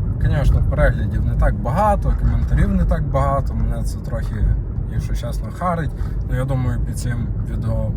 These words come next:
буде дуже багато коментарів, багато хто мене підтримує. Ось. Ну, я більше хотів, е, так, так скажем, підтримки,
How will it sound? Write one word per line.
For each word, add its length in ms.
буде 220
дуже 280
багато 460
коментарів, 580
багато 240
хто 140
мене 260
підтримує. 760
Ось. 400
Ну, 200
я 60
більше 320
хотів, 600
е, 200
так, 80
так 100
скажем, 480
підтримки, 720